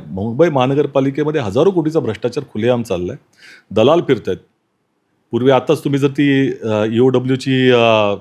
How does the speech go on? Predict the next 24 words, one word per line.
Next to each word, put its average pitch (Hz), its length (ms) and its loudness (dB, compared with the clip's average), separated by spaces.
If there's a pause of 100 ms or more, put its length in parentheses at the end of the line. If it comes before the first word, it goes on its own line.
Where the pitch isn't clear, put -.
(140)
चौकशी 113 440 -6
जी 120 120 -4
मि-, 107 260 0
मिठी 107 240 -2
नदीची 120 300 0
चालू 107 260 0
आहे 87 380 -2 (580)
त्याच्यामध्ये 131 640 2
के 135 220 0
के 135 160 2
नावाचा 123 300 2
दलाल 117 280 2
होता. 104 380 -2 (100)
आता 101 180 -6
ह्यामध्ये 117 560 0
बघायला 110 360 -4
गेलं 110 160 -2
तर 120 40 2
अनेक 110 240 -2
प्रकल्प, 113 240 -4
एसबी 113 380 2
नावाचा 117 240 2
दलाल 98 300 -2
आहे. 90 100 -12